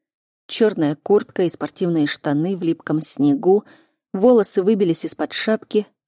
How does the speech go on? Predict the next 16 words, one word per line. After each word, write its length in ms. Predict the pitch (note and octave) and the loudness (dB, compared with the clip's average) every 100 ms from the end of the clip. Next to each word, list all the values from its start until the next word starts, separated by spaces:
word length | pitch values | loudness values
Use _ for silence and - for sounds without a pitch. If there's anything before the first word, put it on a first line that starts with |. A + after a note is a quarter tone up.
| _ | _
руки 320 | G3+ G#3+ - - | 2 2 2 -4
покраснели 720 | E3+ F3 E3+ - F3+ G#3+ G#3+ | -2 -2 -4 -6 -2 0 0
и 200 | - G3+ | -2 -4
обветрились, 880 | F#3+ D3+ D#3+ F#3 F3 D#3+ C#3+ C#3 - _ _ _ _ _ | -4 -4 0 0 0 -4 -4 -6 -14 _ _ _ _ _
а 80 | F#3 | -6
пылающее 640 | - A3+ B3 A3+ - G#3+ | -2 2 2 0 -2 -2
лицо 440 | F#3+ F#3+ - - A3+ | 0 -2 -4 -2 -2
мрачнее 640 | G3+ G3 - F3+ E3+ F3 - | -2 -4 -4 -4 -4 -6 -6
тучи. 480 | F3 C#3 - C#4 - _ _ _ _ _ _ _ _ _ | -4 -4 -6 -12 -14 _ _ _ _ _ _ _ _ _
«Холодно, 680 | - D#3 D#3+ E3 D3+ C#3+ B2+ | -6 0 2 2 0 -2 -6
пиздец», 800 | - C3 D3 - D3 C3 - - _ _ _ G3 | -6 -6 -6 -2 -2 -2 -8 -16 _ _ _ -4
жалуется 500 | G3 E3 D#3 - E3 | 0 0 -2 -2 -2
Мирон, 340 | E3 F#3+ E3 | -2 -2 -2
активно 400 | D#3 - F#3 E3 | -4 -2 0 0
растирая 460 | E3 - F3+ E3+ D#3 | -4 -2 0 0 0
ладони, 460 | D#3+ F3 G3+ F3+ | 0 0 -2 -6